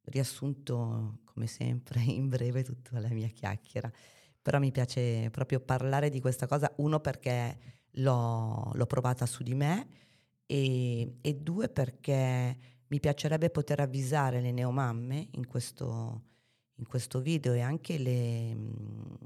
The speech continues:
chi ha, chi aspetta adesso un bambino, quindi poter in qualche modo, eh, essere,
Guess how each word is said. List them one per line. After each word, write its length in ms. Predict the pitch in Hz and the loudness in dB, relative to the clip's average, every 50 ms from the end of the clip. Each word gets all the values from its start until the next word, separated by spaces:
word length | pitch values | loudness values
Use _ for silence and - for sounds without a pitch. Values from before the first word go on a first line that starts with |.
| - _ _ | -20 _ _
chi 180 | _ - 131 120 | _ -6 -6 -4
ha, 100 | 120 - - - | -4 -6 -10 -14
chi 140 | - - 135 | -10 -8 -8
aspetta 440 | 120 - - - 151 165 - - 120 | -8 -6 -4 -2 -2 -2 -2 -2 -2
adesso 320 | 117 123 127 - - - | -2 -2 -2 -4 -4 -6
un 80 | 123 120 | -6 -4
bambino, 560 | 117 117 117 123 131 151 160 147 127 117 113 | -4 -4 -2 -2 0 0 0 0 0 -2 -4
quindi 320 | - - 135 139 131 123 | -4 -2 -2 -2 0 -2
poter 380 | 123 - - 123 - 156 160 160 | -2 -4 -4 -4 -2 0 0 0
in 120 | 147 135 | 0 -2
qualche 300 | - 135 127 - - - | 0 -2 -2 -2 -2 -2
modo, 460 | 131 135 143 160 165 151 147 143 - - - - - - _ _ - | -2 0 0 0 2 2 0 0 -2 -6 -16 -20 -20 -20 _ _ -4
eh, 560 | - - 131 127 123 123 123 120 117 117 117 120 - - - - | 0 2 2 4 4 2 2 2 0 0 -2 -2 -2 -4 -2 -2
essere, 680 | - 135 - - - 139 131 131 127 123 120 120 113 | -2 -2 -2 -2 -2 0 0 2 2 2 0 0 -2